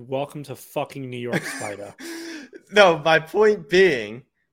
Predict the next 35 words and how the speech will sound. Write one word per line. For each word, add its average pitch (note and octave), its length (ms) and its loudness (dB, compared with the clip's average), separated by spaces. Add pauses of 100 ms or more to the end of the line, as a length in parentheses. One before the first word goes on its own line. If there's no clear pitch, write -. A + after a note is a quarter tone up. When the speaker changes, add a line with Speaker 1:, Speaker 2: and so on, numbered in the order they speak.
(360)
Speaker 2:
we D#3 120 -8
don't A#3 280 -8
actually F#3 380 -6
know D3+ 160 0
what B2+ 120 -2
happened, D3+ 460 -4
but F3+ 140 0
in E3+ 180 -2
everyone's G3 480 -2
head, D#3+ 380 -6
we're F#3 180 0
reacting G3 720 -6 (120)
that E3 160 -6
the E3 80 -2
Knicks E3 260 -6
just D3+ 220 -12
got G#2+ 200 -8
fleeced. - 520 -14 (360)
As A3 180 4
if, A3+ 180 -4 (140)
as F#3 200 0
if F#3+ 140 0
it G3 160 -4
happened. G3+ 560 -4 (220)
Sure, G#3+ 440 -2 (260)
track G#3 400 0
history, F#3 680 -6 (200)
Knicks, D3+ 540 -6 (280)
Ainge, F3 460 -6 (180)
Knicks - 280 -6
probably A3 340 -2
will G#3 260 0
get F#3 300 -6 (160)
fleeced, - 680 -10
sure. D3 420 -2